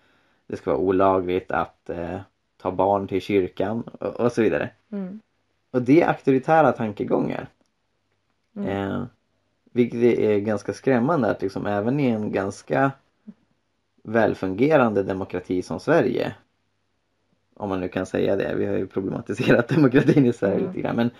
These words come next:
Speaker 2: Mm.
Speaker 1: jämfört med de flesta länder så liksom, vi funkar ändå ganska bra demokratiskt. Men så kommer de här auktoritära tankegångarna, och samma sak förstås i Sverigedemokraterna.
Speaker 2: Mm.
Speaker 1: Jimmy Åkesson har ju också använt sig av samma
Speaker 2: Mm.
Speaker 1: taktik med att,
Speaker 2: Mm.
Speaker 1: med att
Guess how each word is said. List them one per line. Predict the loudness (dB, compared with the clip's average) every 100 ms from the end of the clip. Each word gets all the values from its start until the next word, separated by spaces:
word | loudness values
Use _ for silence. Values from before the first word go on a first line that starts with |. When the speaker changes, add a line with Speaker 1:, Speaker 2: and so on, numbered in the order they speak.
| -12
Speaker 2:
Mm. | -10 0
Speaker 1:
jämfört | 4 6 8
med | 6
de |
flesta | 6 4 6
länder | 4 4 4 0 0
så | 0
liksom, | -2 -2 2
vi | 2 2
funkar | -2 -2 -2
ändå | -2
ganska | -4 -6 -2
bra | -2
demokratiskt. | -2 -2 -2 0 -4 -6 _ _ _ _ _ _ _
Men | -2 0
så |
kommer | 2 0 2
de | 2
här | 2 2
auktoritära | -2 -4 -4 -2 -2
tankegångarna, | -2 -6 -8 -8 -2 0
och | 0
samma | 0 0
sak | -4 -4
förstås | -6 -6 -8
i |
Sverigedemokraterna. | -4 -2 -4 -6 -6 -6 -6 -10 -12 _ -10
Speaker 2:
Mm. | -10 -12 _ _ _
Speaker 1:
Jimmy | -4 2 6
Åkesson | 6 6 0 0 2
har | 2
ju |
också | 2 0 0
använt | 0 -2
sig | -4
av | -4
samma | -4 -6 -4 -2 0 2 2
Speaker 2:
Mm. | 4 2 0
Speaker 1:
taktik | -8 -10 -4 -4 -2
med | -6
att, | -6 -8
Speaker 2:
Mm. | -10 -12 _
Speaker 1:
med | -8 -8
att | -8